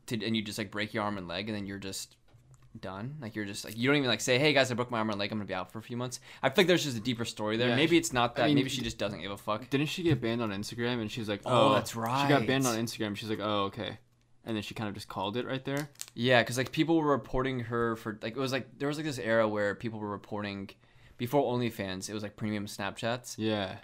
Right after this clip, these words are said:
Speaker 1: And people were like, "Oh, we're gonna report all these premium Snapchats and, like, you know, m-, tell the g-, I R S you guys are committing tax fraud and stuff." And it became, like, a big meme, like, such a big meme to where in her song,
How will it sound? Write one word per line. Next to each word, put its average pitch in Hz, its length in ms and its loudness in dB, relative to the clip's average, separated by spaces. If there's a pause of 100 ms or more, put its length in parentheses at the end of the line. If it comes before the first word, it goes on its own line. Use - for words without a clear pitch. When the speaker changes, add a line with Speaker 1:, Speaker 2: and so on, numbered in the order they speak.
(220)
Speaker 1:
And 110 100 -8
people 123 180 -2
were 117 120 4
like, 107 180 0
"Oh, 113 140 4
we're 110 160 2
gonna 110 120 -2
report 107 320 -2
all 101 80 2
these 104 160 -6
premium 101 300 -6
Snapchats 101 880 -6 (760)
and, 101 200 -6
like, 98 300 -12 (240)
you 110 60 -6
know, 98 80 -6
m-, 98 260 -10 (380)
tell 110 160 -4
the 101 60 -6
g-, - 100 -12 (120)
I 104 140 0
R 98 80 0
S 98 200 -2
you 98 60 -8
guys 101 140 -6
are 104 140 -10
committing 101 240 -8
tax 107 260 -6
fraud 98 300 -6
and - 120 -12
stuff." - 380 -8
And 104 140 -12
it - 640 -20
became, 113 240 0
like, 110 160 -2
a - 40 -4
big 107 240 -4
meme, 107 260 -2
like, 107 100 -6
such 165 180 -2
a 156 40 -6
big 131 140 2
meme 110 200 2
to 110 100 -8
where 113 100 0
in 113 60 0
her 110 140 -4
song, 113 520 4